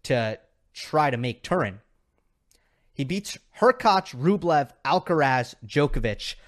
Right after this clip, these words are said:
five top ten players in a row. Are you kidding me? That's a big deal when you look at the draw. It's a big deal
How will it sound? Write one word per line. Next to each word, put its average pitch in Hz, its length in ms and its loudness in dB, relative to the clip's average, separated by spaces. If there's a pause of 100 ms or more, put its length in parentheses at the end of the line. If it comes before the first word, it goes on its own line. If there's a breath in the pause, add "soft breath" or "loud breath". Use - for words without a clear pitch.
(280 soft breath)
five 185 680 4 (120)
top 160 420 0
ten 143 320 0
players 127 540 -2
in 120 80 -4
a 113 60 -4
row. 98 280 -8 (120)
Are 143 140 0
you 135 360 -8
kidding 170 440 -2
me? 92 160 -14 (2750)
That's 151 240 -2
a 214 60 0
big 160 440 2
deal 135 380 0 (300)
when 139 160 -4
you 139 80 -2
look 139 160 -4
at 135 80 -10
the 135 40 -10
draw. 113 340 -6 (100)
It's - 120 -16
a 139 60 -2
big 143 240 -4
deal 110 240 -4